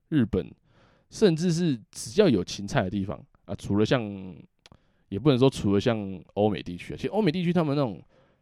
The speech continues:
芹菜跟我们其实是一样，可是他们其实也不会拿来吃，很少会拿来吃啊，就是拿来做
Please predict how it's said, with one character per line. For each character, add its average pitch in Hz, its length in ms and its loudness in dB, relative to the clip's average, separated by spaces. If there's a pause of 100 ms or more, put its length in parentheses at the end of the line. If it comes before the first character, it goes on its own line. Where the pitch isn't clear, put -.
芹 - 280 -8
菜 101 400 2 (360)
跟 220 120 2
我 277 80 4
们 156 80 4
其 123 140 2
实 131 80 2
是 156 80 -4
一 113 80 0
样， 110 240 2
可 - 160 -2
是 160 60 2
他 320 120 -2
们 277 80 2
其 139 140 0
实 113 80 0
也 107 60 4
不 101 100 2
会 117 60 4
拿 101 80 0
来 87 100 -8
吃， - 300 -12 (540)
很 156 140 0
少 196 200 -2
会 139 100 4
拿 113 200 0
来 90 340 -6
吃 - 400 -8
啊， 90 60 -2
就 131 120 2
是 156 60 0
拿 139 100 0
来 104 80 0
做 120 260 2